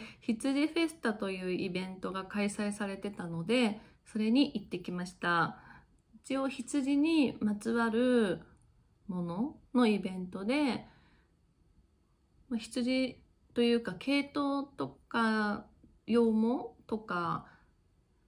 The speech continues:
まあ、羊の毛を使ったグッズとか、羊モチーフのグッズとか、あとは、なんか、ラム肉とかね、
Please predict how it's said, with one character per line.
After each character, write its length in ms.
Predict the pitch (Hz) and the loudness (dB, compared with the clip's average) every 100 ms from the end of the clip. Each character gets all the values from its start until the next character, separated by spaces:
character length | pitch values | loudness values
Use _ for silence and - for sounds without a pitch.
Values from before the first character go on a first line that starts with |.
| _ _ _ | _ _ _
ま 80 | 196 190 | -8 -8
あ、 40 | 208 | -12
羊 520 | - - 226 240 240 | -12 -2 0 2 4
の 180 | 247 240 | 4 2
毛 200 | - 254 | 4 4
を 140 | 277 | 4
使 300 | 277 - 277 | 2 -6 -8
っ 80 | 262 - | -8 -2
た 140 | 330 | 0
グ 160 | 240 190 | 0 -2
ッ 100 | 185 | -6
ズ 160 | - - | -10 -10
と 120 | 202 | -10
か、 400 | - 339 359 302 - - | -2 4 4 2 -4 -20
羊 380 | - - 226 214 | -16 -4 -2 0
モ 220 | 214 208 | -2 -2
チ 200 | 208 - | -4 -8
ー 100 | 185 | -8
フ 120 | 180 214 | -2 0
の 180 | 320 | 0
グ 140 | 240 180 | 0 -2
ッ 60 | 180 - | -8 -12
ズ 300 | - 180 175 - _ | -6 -6 -6 -14 _
と 80 | - | -14
か、 420 | 226 - 311 294 220 - - _ _ - | -6 0 4 4 2 -4 -18 _ _ -20
あ 40 | - | -6
と 120 | 277 | 0
は、 400 | 294 294 240 - | 4 4 4 2
な 120 | 226 | -2
ん 120 | 220 - | -2 -6
か、 180 | - 208 | -2 4
ラ 120 | 214 | 8
ム 140 | 226 | 10
肉 280 | 233 196 - | 8 6 2
と 200 | - 208 | 0 0
か 180 | - 180 | 2 0
ね、 300 | 175 214 | 0 -2